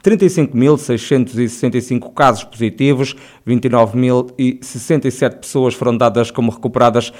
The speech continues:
Há também a lamentar seiscentas e noventa e cinco mortes associadas à pandemia. João Tili vai ser o cabeça de lista do Chega pelo Círculo de Viseu nas próximas eleições legislativas. O presidente da distrital do partido foi escolhido pelo líder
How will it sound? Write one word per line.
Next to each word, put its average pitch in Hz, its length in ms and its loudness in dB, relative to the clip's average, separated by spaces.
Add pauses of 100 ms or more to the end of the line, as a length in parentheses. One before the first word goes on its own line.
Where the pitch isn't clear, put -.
(160)
Há - 80 -4
também 117 320 0
a 117 40 0
lamentar 110 480 0
seiscentas 120 640 -2
e 123 40 0
noventa 123 280 -2
e 110 40 -4
cinco 117 300 -6
mortes 117 380 0
associadas 113 760 -4
à 110 160 2
pandemia. 92 540 -4 (420)
João 180 260 4
Tili 175 280 4
vai 147 160 4
ser 147 160 2
o 139 40 0
cabeça 143 360 0
de 123 100 0
lista 135 300 0
do 120 100 -2
Chega 143 340 0
pelo 127 160 -2
Círculo 120 360 -2
de 104 80 -8
Viseu 120 260 0
nas 120 180 0
próximas 123 540 -2
eleições 120 380 -2
legislativas. 117 800 -2 (280)
O 107 220 -2
presidente 120 600 -2
da 113 160 0
distrital 117 500 0
do 107 140 -4
partido 135 340 0
foi 135 140 -2
escolhido 120 340 -4
pelo 120 160 -2
líder 120 320 0